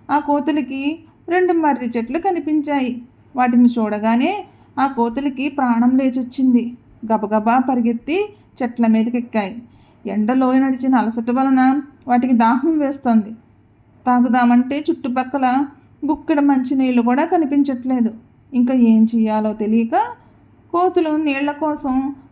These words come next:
ఆ చెట్ల మీదే కూర్చుని నాలుగు వైపులా వెతుకుతుండగా దూరంగా ఇసుకలో వాటికి నీళ్లు ఉన్నట్లు కనిపించింది. దాంతో అవి అటువైపు పరిగెత్తుకుంటూ వెళ్ళాయి. కానీ చెట్టు మీద నుండి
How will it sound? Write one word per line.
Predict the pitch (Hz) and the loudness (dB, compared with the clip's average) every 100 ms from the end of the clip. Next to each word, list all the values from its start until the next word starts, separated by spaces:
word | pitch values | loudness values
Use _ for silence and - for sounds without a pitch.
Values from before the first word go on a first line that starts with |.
| - | -4
ఆ | 302 277 | -2 -2
చెట్ల | 247 240 | -4 -2
మీదే | 254 254 254 254 | 2 2 0 -2
కూర్చుని | 247 254 247 302 466 508 - - - | -4 -6 -4 -4 -4 -10 -20 -20 -10
నాలుగు | 277 269 262 247 | -2 0 2 2
వైపులా | 247 240 240 254 262 269 | 2 2 2 0 -2 -2
వెతుకుతుండగా | 233 240 240 247 247 233 233 233 254 302 - - - 233 | -2 -2 0 0 0 0 2 2 0 -2 -12 -20 -10 -4
దూరంగా | 247 269 330 339 349 | 0 2 2 2 0
ఇసుకలో | 359 330 - 247 269 262 254 370 - - - - | 0 -2 -4 -4 0 2 2 0 -6 -20 -20 -4
వాటికి | 285 302 330 | -2 0 0
నీళ్లు | 302 277 339 349 | 2 2 2 2
ఉన్నట్లు | 330 294 285 - | 2 2 0 -2
కనిపించింది. | 427 440 359 339 320 320 269 - - _ _ _ _ - | -4 -4 -2 -2 -2 -2 -4 -6 -14 _ _ _ _ -6
దాంతో | 226 208 240 240 | 0 2 2 2
అవి | 277 285 254 254 302 - - _ _ - | 0 0 -2 -2 -4 -8 -20 _ _ -6
అటువైపు | 247 247 247 269 | -2 0 -2 -2
పరిగెత్తుకుంటూ | 285 262 240 233 - 240 233 226 277 | -2 -2 -2 -4 -4 0 2 2 0
వెళ్ళాయి. | 359 359 330 302 254 - - _ _ - - | 0 2 0 0 -2 -6 -18 _ _ -12 -2
కానీ | 247 254 254 262 254 - - - - - | 0 2 2 2 2 -6 -18 -20 -20 -8
చెట్టు | 277 254 | -8 -2
మీద | 330 339 349 | 0 0 0
నుండి | 359 349 339 | -2 0 0